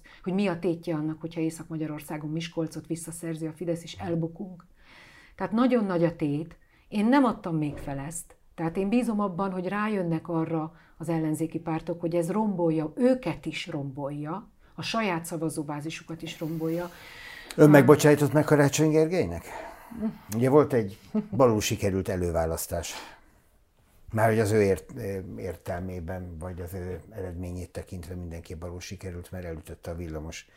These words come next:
Speaker 2: ugye mondta, hogy akkor lép csak vissza, és utána nagyon, nagyon maga alatt volt, volt egy interjúnk, amikor majd, hogy nem elsírta magát.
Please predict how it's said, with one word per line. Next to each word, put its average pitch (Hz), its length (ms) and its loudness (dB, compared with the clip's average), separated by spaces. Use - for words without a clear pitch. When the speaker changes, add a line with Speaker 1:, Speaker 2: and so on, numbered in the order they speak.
Speaker 2:
ugye 82 100 -10
mondta, 85 260 -8
hogy 87 100 -6
akkor 80 280 -8
lép 78 140 -10
csak - 220 -12
vissza, 120 480 -4
és - 180 -8
utána 101 360 -2
nagyon, 85 440 -2
nagyon 76 300 -10
maga 73 260 -8
alatt 76 240 -8
volt, 78 300 -10
volt 80 220 -10
egy 80 100 -10
interjúnk, 80 540 -10
amikor 80 440 -10
majd, 80 220 -12
hogy 73 100 -14
nem 76 140 -10
elsírta - 440 -12
magát. - 420 -16